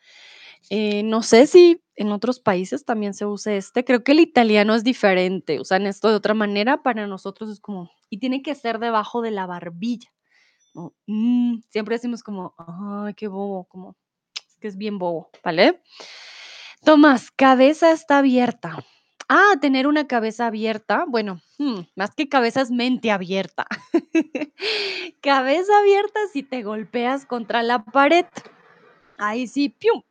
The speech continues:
se te abre la cabeza. Pero si no, tener mente abierta, ¿vale, Tomás? Creo que es mejor, sí, mente abierta, de ser abierto, pero no la cabeza abierta <laughs> con accidente.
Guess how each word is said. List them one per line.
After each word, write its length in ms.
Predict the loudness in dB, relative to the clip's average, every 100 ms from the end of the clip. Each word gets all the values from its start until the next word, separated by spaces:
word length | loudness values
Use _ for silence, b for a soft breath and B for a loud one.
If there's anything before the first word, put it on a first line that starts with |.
| _
se 220 | -8 -6
te 160 | -4
abre 340 | -4 -4 -4 -2
la 160 | -4
cabeza. 580 | -4 -8 -4 -6 -8 -20 _ _ b b b b b b b -2
Pero 400 | 2 2 2 0
si 180 | 0 0
no, 380 | 2 2 0 -2
tener 400 | -2 -2 -2 -2
mente 440 | -2 0 -2 -2
abierta, 560 | -4 -4 -8 -10 -12 -14
¿vale, 400 | -6 -4 -2 -4
Tomás? 400 | -4 -4 -2 -4 -6 _ _
Creo 240 | -8 -8 -6
que 80 | -8
es 100 | -6
mejor, 420 | -8 -8 -12 -12
sí, 240 | _ -20 -16
mente 360 | -12 -10 -6 -6
abierta, 640 | -4 -4 -4 -4 -4 -4 -8 _ b b b _
de 80 | -16
ser 200 | -10 -8
abierto, 640 | -8 -4 -2 -2 -4 -10 -6
pero 220 | -6 -4
no 160 | -6 -6
la 140 | -8
cabeza 500 | -6 -6 -6 -8 -8
abierta 380 | -8 -10 -8 -6
<laughs> 220 | -6 -6
con 220 | -6 -4
accidente. 960 | -4 -6 _ -12 -10 -8 -10 -10 -14 -14